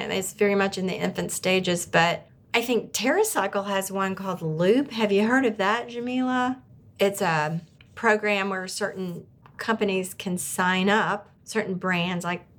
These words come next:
for instance, I think, like, s-, s-, a certain ice cream brand. And when you sign up, you get the container full of whatever,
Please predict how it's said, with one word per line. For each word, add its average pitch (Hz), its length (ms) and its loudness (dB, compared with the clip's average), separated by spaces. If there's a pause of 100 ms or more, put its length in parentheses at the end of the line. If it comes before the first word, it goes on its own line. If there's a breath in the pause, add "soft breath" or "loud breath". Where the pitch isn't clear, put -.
(120)
for 175 180 -8
instance, 180 680 -4
I 180 120 0
think, 180 300 -2
like, 165 220 -4
s-, - 260 -12
s-, - 300 -12
a 180 60 2
certain 180 280 2
ice 180 220 2
cream 208 260 4
brand. 214 540 2 (100)
And 196 160 2
when 196 140 0
you 190 80 0
sign 202 340 0
up, 196 300 -2
you 185 160 -4
get 185 300 0
the 175 80 -6
container 175 840 -4 (840)
full 170 260 2
of 170 140 -2
whatever, 175 540 0